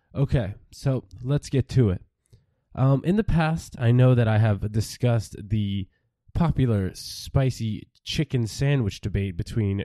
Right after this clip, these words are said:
Chick-fil-A and Popeyes, but guess what? McDonald's is now coming out with a spicy chicken sandwich, and that will be exciting. McDonald's has always been my, um, favorite type of burger, but, um, this will be exciting. So, um,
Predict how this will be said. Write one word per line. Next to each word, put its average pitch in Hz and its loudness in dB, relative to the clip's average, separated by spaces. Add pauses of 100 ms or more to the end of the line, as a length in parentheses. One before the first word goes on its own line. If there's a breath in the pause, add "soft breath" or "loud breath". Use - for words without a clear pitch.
Chick-fil-A 110 -4
and 95 -6
Popeyes, 107 -4
but 107 -2
guess 113 -4
what? 127 -6 (640)
McDonald's 98 0
is 85 -6
now 90 -4
coming 87 -6
out 85 -8
with 90 -6 (240 soft breath)
a 95 -4
spicy 90 -6
chicken 87 -4
sandwich, 92 -4
and 104 -4
that 117 0 (280 soft breath)
will 90 -8
be 90 -2
exciting. 85 -6
McDonald's 90 -4
has 87 -6
always 85 -4
been 85 -4
my, 82 -6
um, 80 -8 (480 soft breath)
favorite 87 2
type 90 0
of 82 -6
burger, 92 -4
but, 92 -4
um, 95 -4 (340)
this - -8
will 220 -8
be 254 -4
exciting. 262 -10
So, 127 -2
um, 123 -2